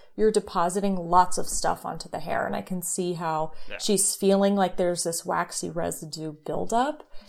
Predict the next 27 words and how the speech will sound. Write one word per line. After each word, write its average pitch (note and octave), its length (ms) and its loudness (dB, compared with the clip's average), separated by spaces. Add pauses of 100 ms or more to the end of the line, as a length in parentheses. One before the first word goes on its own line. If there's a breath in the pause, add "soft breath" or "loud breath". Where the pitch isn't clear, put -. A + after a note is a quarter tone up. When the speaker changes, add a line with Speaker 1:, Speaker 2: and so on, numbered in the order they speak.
(260 soft breath)
Speaker 1:
and F3+ 580 2 (540)
then F#3 140 2
her F3 160 -2
hair F3 260 0
still E3+ 400 -4
just E3 260 -4
is D#3 140 -4
like, D#3 260 -2
meh. E3+ 420 -2 (260)
So D#3+ 520 -2 (520 soft breath)
hopefully G#3+ 320 2
we G3 120 6
can F#3+ 100 4
give F#3 120 2
her F3+ 100 0
some F3 200 -4
product E3+ 380 -2
advice. - 520 -4 (1080)
Speaker 2:
Right. F3 260 2
Well, A3+ 200 -2
one A3+ 160 -4
of F#3+ 80 -6
the D#3 80 -4
main C3 320 -4
things C3 280 -10
is A#2+ 320 -10
that A2+ 220 -4